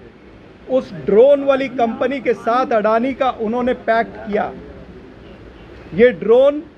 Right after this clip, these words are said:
हमारी मिलिट्री को, नेवी को और एयरफोर्स को दिए जाएंगे। ये ड्रोन मात्र वहाँ से इंपोर्ट करके, उसके पार्ट इंपोर्ट करके यहाँ पर असेंबली होती है, लेकिन उसका कॉन्ट्रैक्ट अडानी को दिया गया, कहा गया कि ये हमारा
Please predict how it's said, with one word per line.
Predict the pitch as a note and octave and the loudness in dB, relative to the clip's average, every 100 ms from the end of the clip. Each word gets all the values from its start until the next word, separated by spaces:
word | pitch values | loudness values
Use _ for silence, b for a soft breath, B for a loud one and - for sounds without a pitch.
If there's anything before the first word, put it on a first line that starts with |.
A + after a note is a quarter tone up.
| - - - - - | -20 -20 -20 -18 -8
हमारी | F#3+ A#3+ B3+ B3+ | -2 0 -2 0
मिलिट्री | A3 B3 B3+ C4 A#3 | 2 2 0 -4 2
को, | C4+ B3+ | 2 4
नेवी | G#3+ A3+ A#3+ C4 | 2 0 0 -4
को | - C4 B3+ - | 0 0 0 0
और | A3+ A3+ G3 - - - - - | 0 0 -2 -14 -20 -20 -20 -6
एयरफोर्स | A3+ B3+ - B3 - | -2 -2 0 0 0
को | A#3+ | -2
दिए | G3 A3+ G3+ | 0 0 2
जाएंगे। | F#3+ F#3 F3 B2+ G2+ - - - - - - - - - - - - - - | 0 -2 -6 -8 -12 -20 -20 -20 -16 -16 -16 -20 -20 -20 -20 -20 -20 -20 -8
ये | D#3+ A#3+ | 2 4
ड्रोन | F#3 F#3+ G#3+ C4+ C4 | 4 0 4 4 2
मात्र | A3 A3+ A#3+ G#3 C4 | -2 -2 -2 -2 -4
वहाँ | G3+ G3+ A3 | -2 -4 -4
से | - C4 | -4 -2
इंपोर्ट | A#3 A3 - A#3+ B3+ - - | 0 -2 -2 2 2 0 -2
करके, | A3 G#3+ C4+ | -2 0 2
उसके | C#4 A#3+ G#3+ A#3+ A3+ | 2 0 -8 -6 -6
पार्ट | - A3 A#3+ | -4 -4 -2
इंपोर्ट | A3+ F#3+ A3+ A#3 - | -4 -2 -2 -2 -2
करके | A3 - C4 | -4 -2 -2
यहाँ | G3 F3 A3 | 0 -2 -2
पर | A#3+ | -2
असेंबली | G#3+ - A3 G#3+ | -2 0 0 0
होती | G3 F#3+ - D3+ | -2 -4 -8 -12
है, | B2 A2 - - - - - - - - - - | -14 -16 -20 -20 -20 -20 -20 -20 -20 -20 -18 -2
लेकिन | G3+ B3+ - B3 | 4 4 2 -4
उसका | A3+ - A#3 | -4 -4 -4
कॉन्ट्रैक्ट | A3+ G#3+ G#3 G#3+ B3 B3+ G#3+ | -2 -4 -4 -4 -4 -2 -2
अडानी | G3+ G#3+ A#3 | 0 0 0
को | A3+ A3+ | 0 -2
दिया | F3+ G#3 A3+ | 0 0 2
गया, | G#3 B3 | 0 -2
कहा | B3+ G#3 F3+ G#3+ | -2 -4 -2 -2
गया | G#3 A3 | 0 0
कि | A3+ A#3+ | -2 -2
ये | A#3 | -2
हमारा | E3 F#3+ A3+ G#3+ | -2 -4 -2 0